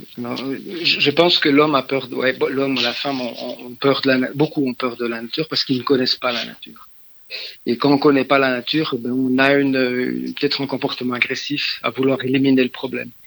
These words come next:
Et, et le loup, c'est vraiment typique. Aujourd'hui, on essaie de protéger nos troupeaux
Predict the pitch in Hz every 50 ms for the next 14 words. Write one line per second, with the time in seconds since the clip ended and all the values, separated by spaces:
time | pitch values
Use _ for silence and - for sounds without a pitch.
0 | - - - 143 139 143 143 147 135 143 147 143 147 175 175 - - 139 131 143
1 | 143 147 143 139 - 156 - - 170 156 - - - - - - - - - -
2 | 147 139 139 156 139 139 127 151 180 180 160 139 123 135 151 135 - - 147 135
3 | - 143 127 139 135 135 135 123 - - 127 - - 143 160 175 196